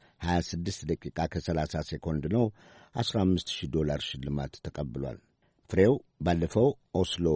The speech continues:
ማራቶን ከሮጠው ሰዓት የተሻለ በማስመዝገቡም መደሰቱን ገልጿል። ሠላሳ ስምንቱን ኪሎ ሜትር ቀድሜ ብቻዬን በመሮጤ ተደስቻለሁ ያለው ዕቁባ ሚካኤል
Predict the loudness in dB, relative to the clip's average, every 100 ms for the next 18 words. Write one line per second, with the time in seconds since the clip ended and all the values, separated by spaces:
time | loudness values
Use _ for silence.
0 | 4 4 4 4 4 2 2 4 6 4
1 | 2 0 0 0 -2 -2 0 0 0 2
2 | 4 2 0 -4 -2 0 2 2 2 0
3 | 0 0 0 0 0 -2 -6 -6 -14 _
4 | -12 -2 4 4 4 0 2 4 4 2
5 | 2 4 4 2 0 4 6 6 4 2
6 | 0 0 0 4 6 6 4 -2 2 4
7 | 6 6 6 8 6 6 2 2 2 2
8 | -2 -4 2 2 4 6 6 6 6 6
9 | 2 _ _ _ _ -4 -2 2 4 6
10 | 4 4 4 4